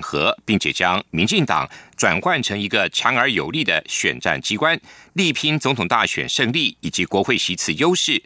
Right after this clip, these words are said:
这两项重要的目标。记者王兆坤的报道。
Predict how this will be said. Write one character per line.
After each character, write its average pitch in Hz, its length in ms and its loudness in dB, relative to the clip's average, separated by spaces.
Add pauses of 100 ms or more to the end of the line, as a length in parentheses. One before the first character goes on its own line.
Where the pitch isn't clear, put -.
(140)
这 85 240 2
两 78 280 0
项 165 240 2 (160)
重 90 220 4
要 76 100 0
的 117 120 -8
目 101 160 -4
标。 98 260 0 (380)
记 - 120 0
者 - 240 -4 (280)
王 71 120 0
兆 95 160 2
坤 151 200 -2
的 107 80 -4
报 71 160 0
道。 - 200 -2